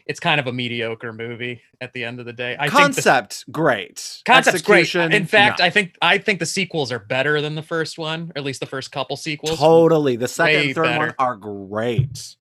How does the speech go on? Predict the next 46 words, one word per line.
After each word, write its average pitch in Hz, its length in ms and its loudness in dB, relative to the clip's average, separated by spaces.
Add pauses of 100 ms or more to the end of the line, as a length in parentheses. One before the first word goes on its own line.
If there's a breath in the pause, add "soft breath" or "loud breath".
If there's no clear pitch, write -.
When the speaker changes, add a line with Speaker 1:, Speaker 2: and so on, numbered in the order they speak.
(120)
Speaker 1:
Yeah, 147 380 0 (160)
the 147 140 -8
first 170 320 0
one 147 220 -2
is 127 260 -6
kinda 131 320 -2
like, 120 340 -4
"Okay, 170 320 0
here's 170 200 -4
the 160 100 0
idea," 139 280 0
but 120 120 -10
they 139 80 -6
just 131 240 -12
didn't 123 280 -8
fly 120 380 -8
with 131 240 -10
it. 147 160 -10 (280)
You 127 100 -12
know, 131 60 -8
Speaker 2:
And 156 100 -6
Speaker 1:
they 185 40 -2
Speaker 2:
the 139 60 -6
Speaker 1:
didn't 123 60 -10
Speaker 2:
characterizations, 127 960 -4 (120)
as 110 260 -4
you 127 100 -4
know 165 200 -2
me, 127 340 -4 (300 loud breath)
hated 117 460 -2
them. 82 320 -14 (180)
That 160 240 2
little 170 180 6
boy 151 300 6
was 120 340 2
really, 107 480 -6
really 98 320 -8
annoying. 90 460 -16 (160)
Speaker 1:
Really 175 500 4
flat. 139 440 2 (420)
Really 151 320 -2
Speaker 2:
Yep. 113 160 0
Speaker 1:
flat 151 360 2
and 139 180 -6
stereotypical. 117 920 -6
Like, 123 240 -10